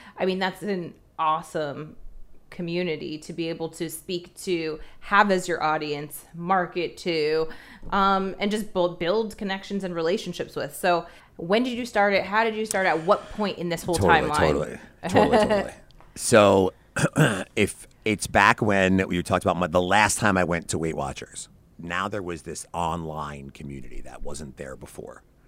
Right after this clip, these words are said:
Speaker 2: Um, there was an, the app now had a whole social media aspect to it, which I never really dug, but there was also these Facebook groups that had popped up that I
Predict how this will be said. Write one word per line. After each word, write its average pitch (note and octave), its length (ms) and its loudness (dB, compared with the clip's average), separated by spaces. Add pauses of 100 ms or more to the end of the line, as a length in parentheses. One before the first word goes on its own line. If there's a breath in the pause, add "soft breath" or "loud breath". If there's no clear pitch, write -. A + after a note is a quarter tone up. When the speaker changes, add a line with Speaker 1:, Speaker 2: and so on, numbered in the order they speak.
(760 soft breath)
Speaker 2:
Um, C#2 280 -8
there D2 160 -8
was D2 120 -10
an, D2 200 -14
the - 180 -12
app G#2+ 300 -2
now E2 240 -6
had G#2+ 680 -4
a F#2 60 -4
whole G#2 300 -6
social G2 340 -10
media G2 240 -8
aspect - 500 -4
to F#2+ 160 0
it, D#2+ 320 -4
which F2 160 -10
I E2+ 60 -10
never E2 160 -6
really D#2 320 -6
dug, D2 260 -6
but D#2 140 -10
there E2+ 100 -6
was E2 140 -6
also F#2 400 -2
these D2 600 -10
Facebook E3 380 -2
groups - 300 -14
that C2+ 140 -10
had C#2 180 -12
popped - 280 -12
up B1+ 180 -12
that - 140 -10
I D2 380 -10